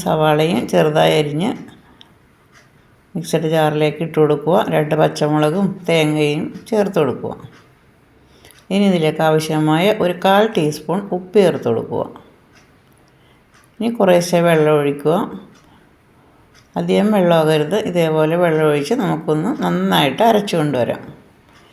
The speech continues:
ഇപ്പോൾ അരച്ചുകൊണ്ട് വന്നിട്ടുണ്ട്. ഇനി ഇതിലേക്ക് നമുക്കൊരു മുട്ടയും കൂടി ചേർത്ത് കൊടുക്കണം. ഒരു മുട്ട ചേർത്ത് കൊടുക്കാം. എന്നിട്ട് ഒന്ന് കറക്കിയെടുക്കാം. കുറേ നേരം അടിക്കരുത്, ഒന്ന് കറക്കിയെടുത്തുകൊണ്ട് വരാം.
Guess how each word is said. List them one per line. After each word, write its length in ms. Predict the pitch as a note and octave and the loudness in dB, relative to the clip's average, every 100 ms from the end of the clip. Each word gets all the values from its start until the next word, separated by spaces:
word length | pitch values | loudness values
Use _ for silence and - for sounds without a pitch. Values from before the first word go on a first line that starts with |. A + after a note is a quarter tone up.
| _ _ _ - | _ _ _ -10
ഇപ്പോൾ 160 | F#3+ G#3+ | -2 2
അരച്ചുകൊണ്ട് 420 | G3+ F3+ F3+ E3+ F#3 | 2 2 -2 0 0
വന്നിട്ടുണ്ട്. 500 | E3+ D3+ D3 C#3+ A2+ - - - - _ _ _ _ _ _ _ _ - - | 0 -2 -2 -2 -2 -4 -10 -20 -20 _ _ _ _ _ _ _ _ -14 -2
ഇനി 100 | A#3 A3+ | 2 4
ഇതിലേക്ക് 320 | E3+ D#3+ D#3 D3 | 2 0 -2 -4
നമുക്കൊരു 440 | C#3+ C#3+ D#3+ E3 F#3+ | -4 -4 -2 0 0
മുട്ടയും 400 | F#3+ F#3+ G#3 E3+ D3+ | -2 2 2 2 0
കൂടി 120 | E3 B3 | 0 2
ചേർത്ത് 240 | A3 F#3+ D#3+ | 2 2 2
കൊടുക്കണം. 360 | C3 A#2 A2+ - - - _ - _ _ _ _ _ - _ F3+ | 2 -2 -4 -10 -20 -20 _ -20 _ _ _ _ _ -20 _ -8
ഒരു 120 | E3+ E3+ | -4 -2
മുട്ട 200 | E3+ E3+ F3 | -2 2 4
ചേർത്ത് 260 | E3 D#3 D3 | 4 2 -2
കൊടുക്കാം. 360 | C#3 C3+ D#3+ G#3+ - - - _ _ - - _ _ | -2 0 -2 -2 -6 -14 -20 _ _ -20 -20 _ _
എന്നിട്ട് 260 | G#3 G3+ G3+ G3+ | -2 2 4 4
ഒന്ന് 260 | G#3 A#3 D4+ - - - - - | 4 0 -2 -6 -14 -18 -20 -2
കറക്കിയെടുക്കാം. 640 | F#3 E3 D#3+ C#3 C3+ C3+ - - | 0 0 2 0 0 -4 -4 -2
കുറേ 180 | F#3+ A3 B3 | 2 4 4
നേരം 220 | G#3 G3+ | 4 4
അടിക്കരുത്, 480 | F#3+ D3+ D#3 D3 F3+ - - | 2 0 -2 0 0 -2 -2
ഒന്ന് 260 | F#3 G#3+ A#3+ A3+ | 0 0 2 2
കറക്കിയെടുത്തുകൊണ്ട് 640 | E3 D#3+ C#3+ C#3 C3 E3 G#3 | 0 -2 -6 -4 -4 0 0
വരാം. 180 | D#3+ | 0